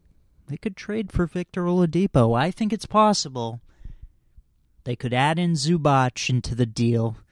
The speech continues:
make the money work, and then, uh, they could just sign Andre Drummond when he gets bought out. 'Cause I don't think anyone's trading for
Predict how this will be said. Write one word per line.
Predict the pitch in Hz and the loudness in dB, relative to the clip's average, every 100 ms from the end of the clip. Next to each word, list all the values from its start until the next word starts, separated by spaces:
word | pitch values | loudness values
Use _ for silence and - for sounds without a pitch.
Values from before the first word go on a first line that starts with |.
| _ _ _ - | _ _ _ -4
make | 120 - | 0 4
the | |
money | 156 165 170 143 | 6 6 6 6
work, | 120 120 120 - | 6 6 2 0
and | 117 120 | 0 2
then, | 127 127 127 | 0 0 0
uh, | 127 127 127 127 123 | 0 2 2 2 2
they | 139 | 0
could | 143 | 0
just | 131 156 - - - - _ - | -2 -4 -6 -8 -12 -20 _ -20
sign | - 113 135 | -8 -4 -2
Andre | 151 156 170 180 | 0 0 0 -2
Drummond | 151 139 202 277 151 - - _ - | 0 2 4 4 2 -2 -20 _ -8
when | 120 127 | -2 0
he | |
gets | 135 - | -2 -4
bought | - - 127 151 | -8 -2 2 4
out. | 156 165 104 - _ _ _ _ _ _ _ _ | 2 2 -2 -4 _ _ _ _ _ _ _ _
'Cause | - 123 | 4 10
I | |
don't | 165 208 | 12 12
think | 180 156 | 12 12
anyone's | 165 151 135 - | 10 10 8 4
trading | - 151 160 139 107 | 0 4 4 4 0
for | 90 - 107 98 | -2 4 6 6